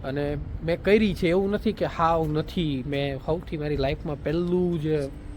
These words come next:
જોબ કરી, મેં ઇન્ડિયા ક્યારેય જોબ નથી કરી. એક ઇન્ટરવ્યૂ દીધું હતું, પણ મને પહેલેથી બિઝનેસમાં ઇન્ટરેસ્ટ હતો તો મેં બિઝનેસ જ કર્યો. અહીંયા આવીને મેં પહેલું Amazon-માં ઇન્ટરવ્યૂ દીધું,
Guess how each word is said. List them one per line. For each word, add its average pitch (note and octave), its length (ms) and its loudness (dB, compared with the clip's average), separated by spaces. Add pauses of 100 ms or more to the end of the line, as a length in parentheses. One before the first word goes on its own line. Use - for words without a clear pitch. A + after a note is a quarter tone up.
(280)
જોબ D3 160 2 (120)
કરી, F3 200 0
મેં C3+ 260 -2 (260)
ઇન્ડિયા E3+ 220 0
ક્યારેય D#3 280 2
જોબ C3+ 200 2 (100)
નથી B2 280 -4
કરી. B2 100 -4 (1160)
એક E3 120 0
ઇન્ટરવ્યૂ F3 360 2
દીધું E3+ 280 2
હતું, C3+ 180 -2
પણ C3 160 0 (300)
મને C#3+ 180 -4
પહેલેથી D3 380 -2
બિઝનેસમાં D3 460 -2
ઇન્ટરેસ્ટ D3+ 320 -4
હતો D#3+ 180 -2
તો B2+ 100 -6
મેં B2 180 -4
બિઝનેસ D3 360 -2
જ B2 140 -4
કર્યો. C3 260 -4 (800)
અહીંયા E3 260 4
આવીને D#3 220 2
મેં C#3 120 -2
પહેલું D#3 400 0
Amazon-માં D3+ 520 -2
ઇન્ટરવ્યૂ D3+ 360 -2
દીધું, C#3 320 -4